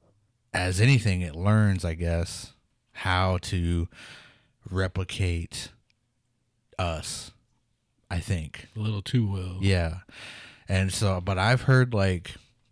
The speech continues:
Speaker 1: I mean, even on YouTube, I have to look up that Timberlake song. Who else? And Bruno Mars and
Speaker 2: I can't remember the third artist they threw in there.
Speaker 1: That's crazy. And then there's, th-, there's some that are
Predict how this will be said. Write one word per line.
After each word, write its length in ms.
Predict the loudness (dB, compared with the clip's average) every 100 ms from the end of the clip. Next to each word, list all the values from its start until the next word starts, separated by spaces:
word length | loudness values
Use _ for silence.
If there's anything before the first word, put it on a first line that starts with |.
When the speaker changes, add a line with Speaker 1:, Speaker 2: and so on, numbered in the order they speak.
| _ _ _ _ _ _ _ _ -2
Speaker 1:
I 60 | 4
mean, 180 | 6 6
even 180 | 4
on 60 | 4
YouTube, 500 | 4 2 0 -4 -2
I 80 | -2
have 80 | -2
to 60 | -2
look 180 | -4
up 160 | -6 -8
that 200 | -10 -12 -16 _ _ _ _
Timberlake 460 | -2 0 -2 -2
song. 360 | -4 -2 -2 -4 -10 _ _ _ _ _ _
Who 220 | 2 2 0
else? 260 | -6 -10 -4
And 180 | -2
Bruno 280 | 2 4 4
Mars 420 | 4 0 0 0
and 300 | 0 -2 -4 -8 -14 _ _ -12
Speaker 2:
I 80 |
can't 200 | -4 -2 2
remember 260 | 2 2
the 60 | -2
third 320 | -2 -4 -2
artist 340 | -6 -8 -10 -10
they 160 | -12 -14 _
threw 180 | -10 -8
in 100 | -8
there. 220 | -8 -10 -10
Speaker 1:
That's 200 | -12 -10
crazy. 600 | -2 0 2 0 -2 -4 -10 _ -4
And 160 | 4
then 200 | 6 6
there's, 280 | 6 6 4
th-, 260 | 0 -2 2
there's 220 | 2 2
some 400 | 0 0 2 2
that 240 | 0 0
are 440 | -2 2 4 2